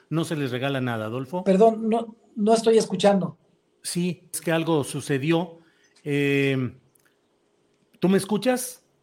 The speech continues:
Speaker 2: Se me
Speaker 1: Adolfo?
Speaker 2: fue el audio.
Speaker 1: Bueno, Adolfo, gracias. Lo esencial ya
Speaker 2: Gracias.
Speaker 1: está dicho.
Speaker 2: Muchas gracias,
Speaker 1: Gracias.
Speaker 2: Julio. Abrazo
Speaker 1: Hasta
Speaker 2: fuerte, que Dios
Speaker 1: luego.
Speaker 2: te bendiga.
Speaker 1: Muy
Speaker 2: Gracias.
Speaker 1: amable.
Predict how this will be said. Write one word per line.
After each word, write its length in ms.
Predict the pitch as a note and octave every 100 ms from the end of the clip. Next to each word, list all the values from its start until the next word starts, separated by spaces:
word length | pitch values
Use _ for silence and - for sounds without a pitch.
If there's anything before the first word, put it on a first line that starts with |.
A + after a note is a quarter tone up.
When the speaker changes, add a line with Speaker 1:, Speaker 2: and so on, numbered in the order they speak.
| _ _ _ _ _ _ _ _
Speaker 2:
Se 60 |
me 60 | C3+
Speaker 1:
Adolfo? 360 | D#3+ D#3+ E3+ -
Speaker 2:
fue 80 | D#3
el 60 |
audio. 280 | D#3+ E3 C3+ - _ _ _ _ _ _ _ _ _ _ _ _ _ _ _ _ _ _ _ _ _
Speaker 1:
Bueno, 340 | F3+ G#3 A3+ A3+
Adolfo, 640 | E3+ F#3 A3 G#3 A3+ -
gracias. 800 | D3+ F#3 G3+ G3+ G#3 G#3 - - _ _
Lo 240 | D#3+ E3 E3+
esencial 400 | - E3+ G3 G#3
ya 80 | A3+
Speaker 2:
Gracias. 240 | G#3 G#3+
Speaker 1:
está 100 | F#3+
dicho. 380 | A3 - G#3+ - -
Speaker 2:
Muchas 180 | G#3+ -
gracias, 220 | A#3 A#3
Speaker 1:
Gracias. 160 | G3 F#3
Speaker 2:
Julio. 220 | G#3 F#3+ - - -
Abrazo 300 | F#3 A3+ G#3+
Speaker 1:
Hasta 60 |
Speaker 2:
fuerte, 140 | E3+ E3
que 60 |
Dios 80 | D3+
Speaker 1:
luego. 120 | C3+
Speaker 2:
te 60 | A2+
bendiga. 420 | G3 F#3+ F3 - _ _ _ _ _
Speaker 1:
Muy 120 | - F#3+
Speaker 2:
Gracias. 160 | E3+ B2 G2
Speaker 1:
amable. 60 | -